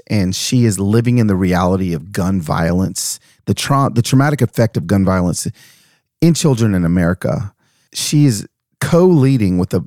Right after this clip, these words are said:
a bunch of other people this movement of bipartisan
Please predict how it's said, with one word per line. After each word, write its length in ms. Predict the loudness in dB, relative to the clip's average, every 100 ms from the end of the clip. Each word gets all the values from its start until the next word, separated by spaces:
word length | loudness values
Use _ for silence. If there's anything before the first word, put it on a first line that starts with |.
| -8
a 100 | -8
bunch 260 | -2 0 0
of 60 | 0
other 200 | 0 -2
people 540 | -4 -6 -4 -4 -6 _ _ _ _ -6
this 180 | -4 0
movement 800 | 2 4 2 0 -4 -6 -12 -14 _ _ _ _ _ _
of 360 | -2 0 -2 -4
bipartisan 1080 | -2 0 0 -2 0 0 0 0 0 0